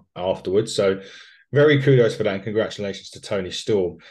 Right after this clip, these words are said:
Um, <laughs> the funny thing was, within the, within the next match, Kingston had come on, and we'd already spoken about it. Kingston had come on after that and said he was gonna defend all of his titles, which we know.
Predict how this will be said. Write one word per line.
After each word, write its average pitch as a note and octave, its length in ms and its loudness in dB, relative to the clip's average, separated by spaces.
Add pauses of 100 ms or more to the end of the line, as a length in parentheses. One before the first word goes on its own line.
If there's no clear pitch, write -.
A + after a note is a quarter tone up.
(300)
Um, C3+ 260 4
<laughs> - 240 -6
the C3+ 180 0
funny G#3+ 240 4
thing D3 220 0
was, B2 140 2
within C3 200 0
the, C#3 160 2
within C#3 220 0
the C3 60 2
next B2+ 160 -8
match, A2+ 140 -6 (420)
Kingston E3 400 -2
had B2 160 0
come A#2 240 -8
on, G#2+ 120 -4
and G2+ 160 -10
we'd A2 220 -8
already G#2+ 220 -2
spoken F#2+ 340 -10
about E2 140 -10
it. - 60 -18
Kingston A#2+ 260 -8
had F#2+ 100 -12
come F#2 160 -8
on F2 100 -8
after E2 180 -10
that D#2 100 -6
and C#2 80 -8
said F2 100 -4
he E2 60 -4
was D#2+ 80 -12
gonna D#2+ 160 -10
defend D2 300 -10
all D2+ 80 -10
of C#2 60 -12
his - 100 -14
titles, A2 440 0
which E2 180 -10
we E2+ 120 -10
know. F2 320 -2